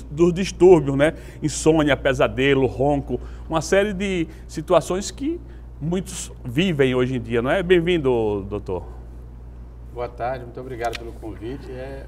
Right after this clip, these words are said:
Speaker 2: acho que o, o, o tema sono, na realidade, ele é um tema extremamente importante porque o mundo moderno está vivenciando cada vez mais uma mudança constante no estilo de vida.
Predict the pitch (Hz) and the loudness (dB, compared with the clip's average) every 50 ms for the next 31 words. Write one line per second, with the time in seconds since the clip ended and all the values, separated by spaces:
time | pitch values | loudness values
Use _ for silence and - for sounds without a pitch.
0 | - 120 - 117 120 123 - - 160 147 139 139 131 127 123 120 117 113 110 110 | -16 -14 -12 -12 -12 -12 -12 -10 -10 -8 -8 -8 -10 -10 -10 -10 -10 -10 -10 -10
1 | 110 - - 104 - - 120 123 123 120 117 107 98 95 - - - - 127 156 | -10 -10 -12 -12 -10 -8 -6 -6 -6 -6 -6 -8 -8 -10 -12 -12 -8 -4 -2 0
2 | 175 165 135 113 98 92 92 98 110 117 117 117 120 110 123 123 143 151 151 156 | 0 0 -2 -4 -8 -10 -12 -12 -10 -10 -10 -10 -8 -6 -6 -6 -6 -6 -8 -10
3 | 160 156 156 160 160 156 151 151 151 151 147 143 143 135 123 - 143 143 143 143 | -8 -8 -6 -6 -6 -4 -6 -6 -6 -8 -8 -10 -10 -12 -10 -8 -8 -8 -8 -10
4 | - - 156 165 170 165 175 - - 208 190 180 - - 151 165 170 170 180 - | -10 -8 -6 -6 -6 -8 -8 -8 -8 -8 -8 -8 -8 -6 -6 -6 -6 -6 -12 -14
5 | - 165 - - 170 156 151 151 151 147 151 160 151 139 143 143 160 175 180 202 | -14 -12 -10 -8 -6 -6 -6 -6 -6 -6 -6 -6 -6 -6 -6 -6 -6 -8 -8 -10
6 | 233 - - - - - - - - - - - - - 147 151 156 151 156 156 | -14 -14 -16 -16 -16 -16 -16 -16 -14 -14 -14 -10 -6 -4 -2 -2 -2 -2 -2 -4
7 | 147 131 - - 147 151 160 165 175 165 - 160 151 147 139 135 147 147 135 - | -4 -4 -6 -6 -4 -2 -2 -2 -4 -4 -2 -2 -2 -2 -2 -2 -4 -6 -6 -6
8 | 127 127 135 151 156 156 156 165 165 160 143 156 160 165 160 - 147 139 - 190 | -4 -4 -4 -4 -4 -4 -4 -4 -6 -4 -4 -4 -4 -4 -4 -8 -10 -8 -8 -8
9 | 196 - - - 156 151 165 160 147 131 131 120 - 135 127 120 117 113 104 101 | -10 -10 -10 -8 -6 -6 -6 -6 -6 -10 -10 -10 -10 -10 -8 -8 -8 -8 -8 -6
10 | 104 104 98 92 - 98 92 98 | -6 -6 -6 -6 -8 -8 -8 -10